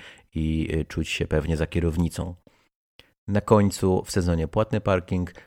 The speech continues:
można sobie wysiąść, e, pospacerować, dużo szlaków wędrownych się tam zaczyna, jakiś wodospad niejeden można zobaczyć, kozy, e, wędrujące po górach, oczywiście krowy i inne zwierzęta jak najbardziej też. Corte jest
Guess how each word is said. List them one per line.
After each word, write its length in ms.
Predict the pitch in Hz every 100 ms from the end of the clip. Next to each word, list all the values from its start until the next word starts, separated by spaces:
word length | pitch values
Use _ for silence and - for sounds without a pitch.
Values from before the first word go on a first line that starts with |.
| -
można 200 | 87 82
sobie 240 | - 80 78
wysiąść, 600 | 104 - 98 90 - 87
e, 140 | 87
pospacerować, 840 | 95 98 90 - 90 85 82 80
dużo 180 | 85 82
szlaków 360 | - 90 - 92
wędrownych 420 | 90 90 85 82
się 80 | -
tam 160 | 85
zaczyna, 520 | 82 82 85 82 80 - - - -
jakiś 280 | 147 82 80
wodospad 460 | 90 110 - 95
niejeden 280 | 98 92 90
można 280 | 87 85 85
zobaczyć, 720 | 85 82 82 - 80 - 90 87
kozy, 560 | - 107 98 95 92 92 95 95
e, 300 | 87 87 85
wędrujące 680 | 85 90 87 87 85 -
po 140 | 87 82
górach, 400 | 87 87 85 - - - -
oczywiście 500 | 107 110 95 - 85
krowy 380 | 90 87 82 82
i 60 |
inne 160 | 80 80
zwierzęta 480 | 82 76 80 78 78
jak 220 | 82 -
najbardziej 480 | 78 76 73 85 80
też. 180 | - - - _ _ _ _ -
Corte 600 | 131 143 156 - 147 147
jest 760 | 110 113 120 120 - - -